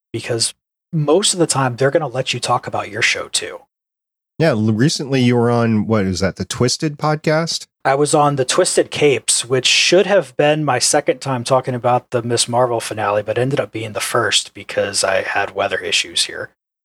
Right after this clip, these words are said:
Speaker 2: Yeah. Well, I mean, it happens. And that's something else maybe we should talk about, because you are in a area that gets a lot of thunderstorms. I get thunderstorms, but probably not as bad as you. So what steps do you take to protect your equipment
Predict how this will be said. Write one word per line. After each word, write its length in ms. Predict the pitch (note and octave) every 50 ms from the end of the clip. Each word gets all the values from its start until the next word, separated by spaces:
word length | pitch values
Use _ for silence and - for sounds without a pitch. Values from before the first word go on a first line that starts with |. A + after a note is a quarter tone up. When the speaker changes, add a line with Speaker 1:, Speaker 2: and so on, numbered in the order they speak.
| _ _ _ _ _ _
Speaker 2:
Yeah. 280 | - A2+ A2 - - - - _ _ _ _ _ _ _ _ _ _ _ _
Well, 340 | D3+ D3+ D3+ C3+ B2 - - _ _ _ _ _ _ _ _ _ _ _ _ _ _ _ _ _ _ -
I 60 | A#2+
mean, 280 | G#2+ G2 F#2+ G2+ G#2+
it 180 | A2 B2+ B2 A2+
happens. 600 | A2+ G#2+ A2+ G#2+ G#2 - - G2 F#2 F#2+ G2 -
And 240 | - C#3 D3 D3 D#3
that's 200 | F#3 A3 B3 -
something 300 | - A3+ G3 - D#3 C3
else 280 | C#3+ D3+ A#2 G#2+ - -
maybe 220 | A#2+ A#2 G#2 G#2+
we 120 | A2 G#2+ G#2
should 180 | - - G2
talk 180 | - A2 G#2 -
about, 240 | G2+ G#2 F#2+ - - _
because 500 | A#2 G#2+ - C3+ B2 A2 G#2 G2 - - _ _ _ _ _ _ _ _ _ _
you 480 | A#2+ A#2+ B2+ C#3 C#3+ D3 D3 C#3+ C#3 D3
are 180 | - B2 A#2+ A#2+
in 640 | B2+ B2 A#2+ A#2 A#2 A2+ A2 G#2+ G#2+ G#2 G2+ G2 - _ _ _ _ _ _ _ _ -
a 440 | A#2+ A2+ A2+ A2 G#2+ G#2+ G#2+ G#2+ -
area 320 | B2 A#2+ B2+ C3 B2 A#2+ A2
that 140 | G2+ A2 G2+
gets 200 | - A2+ - -
a 60 | A2
lot 180 | G#2+ G#2 G2
of 80 | F#2 -
thunderstorms. 840 | - A#2+ A2 G2 G2 F#2+ - - G2 F#2 E2+ E2+ E2 - - - - _ _ _ _ -
I 80 | C3+ E3
get 160 | F#3 E3+ -
thunderstorms, 520 | - D3+ C#3+ C3+ A#2 - C3 B2 A2+ G2+
but 140 | - G#2 -
probably 240 | - B2+ A#2 G#2+ G#2
not 180 | G#2+ G#2 G2+
as 100 | G2 F2
bad 240 | E2 - G#2 G2 F2+
as 180 | F2+ E2+ D#2 F#2
you. 260 | F#2+ F2+ E2+ E2 F2
So 200 | - - - A#2+
what 360 | A#2 A2 G#2+ A#2 D3 F3 -
steps 320 | - - F3 E3 - - -
do 80 | D3
you 80 | C#3+ B2
take 220 | - - B2+ A2+ -
to 80 | A2+
protect 480 | - - - - - B2+ B2+ - - -
your 140 | G#2+ G2 F#2
equipment 760 | F2 - - D#3+ F#3 - F3 E3 E3+ E3 D#3+ D3+ - -